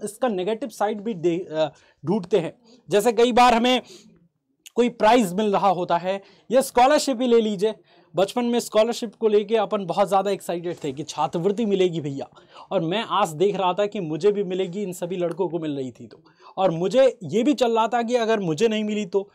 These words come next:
और सच में मुझे नहीं मिली, घर पे आके मैं रोया था, है ना। तो इस तरह से नेगेटिव थॉट्स भी आते हैं, जैसे आपको लगेगा कि डर लग रहा है, ऐसे ही लाखों बच्चों को डर लगेगा, लेकिन वही डर को पार करके, उसी डर को खत्म करके जिसने अपनी कॉन्फिडेंस को बढ़ा लिया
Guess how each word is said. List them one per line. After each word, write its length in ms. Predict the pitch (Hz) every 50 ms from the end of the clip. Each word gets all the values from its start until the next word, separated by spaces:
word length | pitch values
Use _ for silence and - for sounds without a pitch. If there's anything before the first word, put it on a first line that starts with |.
| _ _ - -
और 60 | 185
सच 240 | - - 214 208 220
में 100 | 254 269
मुझे 240 | 247 240 190 233 226
नहीं 180 | 214 220 233
मिली, 240 | 226 226 226 233 233
घर 200 | 180 135 160 190
पे 120 | - 226 208
आके 200 | 202 208 180 214
मैं 120 | 208 202
रोया 280 | 175 165 165 165 165 151
था, 180 | - 135 - - - _ _ - _ _
है 120 | - 190 208
ना। 120 | 226 233 - - _ _ -
तो 140 | 294 294 277
इस 220 | 277 277 262 - -
तरह 200 | 269 277 285 294
से 140 | 285 285 277
नेगेटिव 380 | 254 247 220 254 254 285 254 - - -
थॉट्स 260 | 247 254 - - -
भी 80 | 226 208
आते 200 | 185 170 147 185
हैं, 140 | 185 214 240 196
जैसे 220 | 202 190 - 226
आपको 260 | 208 208 - - 233
लगेगा 420 | 214 208 196 220 254 233 247 247 247
कि 160 | 254 269 226
डर 200 | 151 202 220 226
लग 180 | 220 208 208 196
रहा 220 | 180 156 170 160
है, 180 | 147 - 151 - _ - - - - _ - - - -
ऐसे 200 | 190 196 - 277
ही 80 | 285
लाखों 380 | 262 214 196 208 208 - 269 269
बच्चों 240 | 269 247 - 277 254
को 100 | 247 262
डर 160 | 214 233 240
लगेगा, 440 | 240 233 208 208 196 160 - - - _ _ _ _ - -
लेकिन 420 | 170 226 277 220 - 247 196 143 117
वही 340 | 117 139 196 190 214 277 262
डर 240 | 202 202 233 254 254
को 260 | - - 262 226 -
पार 480 | - - _ - 190 214 240 254 247
करके, 380 | 196 226 214 202 - 226 208 180
उसी 420 | 151 - - 190 196 - 262 254
डर 260 | 247 165 147 214 226 233
को 280 | - - 240 247 233
खत्म 420 | 220 - - 240 240 - 247 233 208
करके 380 | - 214 214 202 - 233 240
जिसने 360 | 196 160 196 180 - - 233
अपनी 260 | 226 214 - 202 202 170
कॉन्फिडेंस 680 | - 185 185 185 175 - 175 165 220 233 240 233 -
को 140 | - 220 208
बढ़ा 300 | 170 156 143 180 196 190
लिया 260 | 180 165 165 -